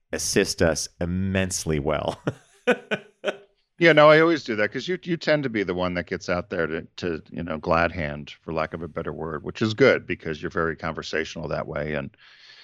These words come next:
Speaker 2: and break the ice. And I will take lots of notes because if you get people comfortable, then they're more likely to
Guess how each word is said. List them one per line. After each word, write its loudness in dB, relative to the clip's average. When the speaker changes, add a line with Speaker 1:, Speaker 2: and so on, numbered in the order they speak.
Speaker 2:
and 2
break 6
the 2
ice. 2
And -8
I 0
will 0
take -6
lots -2
of -10
notes -2
because -6
if -4
you -6
get 2
people -4
comfortable, -4
then -6
they're -4
more 0
likely -2
to -8